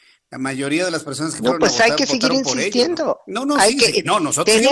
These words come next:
Speaker 1: seguimos
Speaker 2: que hacer
Speaker 1: insistiendo,
Speaker 2: que
Speaker 1: ¿eh?
Speaker 2: la voz de las y los ciudadanos se escuche.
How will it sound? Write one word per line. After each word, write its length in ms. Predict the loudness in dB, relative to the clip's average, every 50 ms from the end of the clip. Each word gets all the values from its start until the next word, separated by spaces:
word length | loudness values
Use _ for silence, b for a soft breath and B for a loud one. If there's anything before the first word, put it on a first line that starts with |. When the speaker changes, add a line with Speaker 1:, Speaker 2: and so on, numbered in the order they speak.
| 4 4
Speaker 1:
seguimos 160 | 2 2 2
Speaker 2:
que 40 | 2 2
hacer 80 | 2 2
Speaker 1:
insistiendo, 260 | 4 2 2 2 2
Speaker 2:
que 60 | 2 2
Speaker 1:
¿eh? 40 |
Speaker 2:
la 100 | 2 2
voz 240 | 2 2 0 0 2
de 120 | 2 0 2
las 540 | 2 2 4 4 4 2 0 -2 -10 -20 _
y 100 | -14 -12 -8
los 220 | -4 -4 -2 -2 -4
ciudadanos 680 | -6 -6 -4 -2 -2 -2 -2 -4 -6 -8 -10 -10 -10
se 80 | -10 -10
escuche. 520 | -10 -14 _ -14 -16 -12 -8 -6 -8 -8